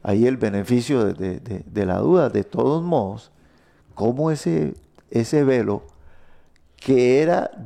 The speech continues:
difícil de romper? Hay que verlo allá en el libro de Éxodo, la descripción del velo era la separación entre Dios y el hombre. El hombre está en, el velo significa el pecado del hombre,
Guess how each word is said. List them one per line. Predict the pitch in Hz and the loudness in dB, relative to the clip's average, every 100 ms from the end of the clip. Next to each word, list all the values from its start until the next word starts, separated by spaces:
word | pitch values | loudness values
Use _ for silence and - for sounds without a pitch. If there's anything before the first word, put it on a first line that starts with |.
| 104 | -6
difícil | 127 - - 135 143 123 120 98 92 | -6 -6 -8 -6 -6 -4 -2 -2 -6
de | 113 98 | -2 -2
romper? | 87 92 87 - 123 107 - | 0 -4 -6 -4 -4 -4 -6
Hay | 110 101 | -4 0
que | 139 | 2
verlo | 127 120 143 - | 2 2 -2 -2
allá | 104 95 98 104 | -4 0 0 0
en | 117 | -2
el | 98 | -2
libro | 101 107 | 0 2
de | 98 110 | 2 0
Éxodo, | - 135 156 | -2 -6 -4
la | 120 98 | -2 -2
descripción | - 107 - 113 101 | -2 -8 -6 -6 -2
del | 101 92 | -2 0
velo | 117 127 151 - - - - - | 0 0 -2 -4 -20 -20 -20 -6
era | - 139 104 - - _ - - | 0 2 0 -4 -20 _ -20 -8
la | 113 123 127 | 0 2 0
separación | - 143 - 123 117 - 143 180 | 0 0 2 0 0 0 0 2
entre | 185 147 135 | 0 0 0
Dios | 110 120 135 - | 2 2 2 2
y | 165 | 0
el | 101 | 0
hombre. | 92 95 - - _ _ _ _ _ _ _ 123 - _ - _ _ | -4 -10 -16 -20 _ _ _ _ _ _ _ -20 -20 _ -20 _ _
El | - 107 | -2 4
hombre | 135 160 180 196 - | 4 2 -2 -2 -4
está | - - - 123 143 151 | -8 -8 -4 -2 0 -2
en, | 131 - | -4 -4
el | 104 | -4
velo | 98 127 143 | 0 -2 -2
significa | 113 110 107 123 - | -4 -6 -4 -4 0
el | 117 104 | 0 0
pecado | - 107 - 160 214 220 | -2 -2 -2 -2 2 4
del | 143 107 | 2 2
hombre, | 101 95 92 | -2 -4 -8